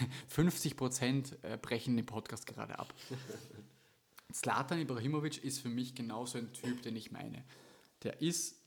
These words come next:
Speaker 1: der ist ein kongenialer Spieler auf der einen Seite und auf der anderen Seite polarisiert er. Und das versuche ich auch irgendwo, aber auf nicht so eine verrückte Art und Weise,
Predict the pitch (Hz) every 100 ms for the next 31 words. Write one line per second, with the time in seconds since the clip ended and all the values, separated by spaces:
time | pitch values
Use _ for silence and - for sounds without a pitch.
0 | - 107 - 185 240 - 127 120 - 180
1 | 185 127 117 113 107 - 123 143 202 220
2 | - - 117 135 156 160 160 165 131 120
3 | - - 123 156 156 143 131 131 139 -
4 | 123 117 113 - 131 135 135 107 104 113
5 | - - - - - - - - 123 143
6 | 139 170 - 131 127 - 127 - 110 107
7 | 117 120 117 117 113 - - - - 123
8 | 127 131 120 107 113 113 110 - - 113
9 | 113 - - - 110